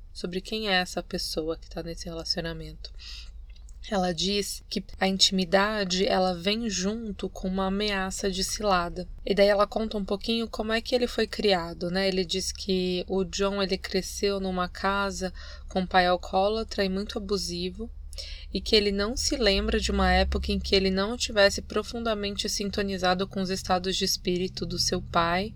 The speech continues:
e a tristeza muito profunda da sua mãe. Isso era uma constante na vida dele, enquanto ele tava crescendo.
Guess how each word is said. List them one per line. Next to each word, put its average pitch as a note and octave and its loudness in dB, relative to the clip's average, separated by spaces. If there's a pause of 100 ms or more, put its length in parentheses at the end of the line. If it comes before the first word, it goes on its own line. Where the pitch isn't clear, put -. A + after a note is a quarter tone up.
(500)
e G3 8
a G3 10
tristeza F#3 2
muito F3+ -4
profunda F3+ 2
da E3+ 6
sua F3 0
mãe. E3 0 (540)
Isso F#3+ 4
era F#3 8
uma F#3+ 4
constante G3+ 0
na F#3+ 4
vida F#3 4
dele, E3+ -2
enquanto F3 -2
ele E3+ -2
tava E3+ 2
crescendo. E3 -4